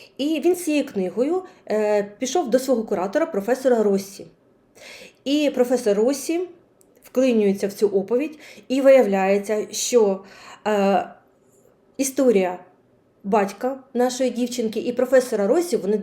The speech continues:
дуже пов'язані, тому що професор Россі показує, е, батьку нашої героїні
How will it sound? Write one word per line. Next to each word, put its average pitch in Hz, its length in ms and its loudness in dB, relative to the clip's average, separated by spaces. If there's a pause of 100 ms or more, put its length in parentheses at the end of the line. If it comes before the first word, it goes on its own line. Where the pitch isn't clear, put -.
(120)
дуже 277 340 -4
пов'язані, 214 600 -2
тому 240 220 0
що - 220 -6
професор 214 440 -2
Россі 294 320 0 (460)
показує, 202 680 0 (340)
е, 190 280 -2
батьку 208 280 0
нашої 202 360 -2
героїні 240 540 -2